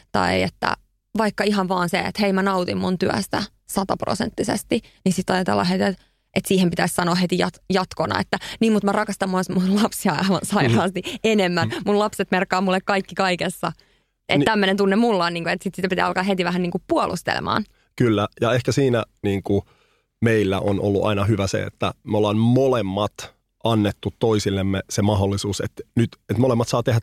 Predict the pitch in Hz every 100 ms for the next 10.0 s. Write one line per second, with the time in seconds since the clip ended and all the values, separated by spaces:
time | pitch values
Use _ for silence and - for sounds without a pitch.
0 | - 107 90 104 - _ 117 123 120 113
1 | - 113 107 104 101 98 - _ _ 123
2 | 120 113 104 - 98 98 98 101 - -
3 | - 120 120 104 - 117 110 98 98 98
4 | 101 101 - 98 98 110 101 104 98 98
5 | 98 95 - _ 113 110 104 101 113 110
6 | 101 92 98 101 - 87 - 117 113 107
7 | 101 95 101 - 104 98 92 95 95 92
8 | 90 90 92 92 107 104 87 - 113 98
9 | 107 107 98 95 95 95 - 101 98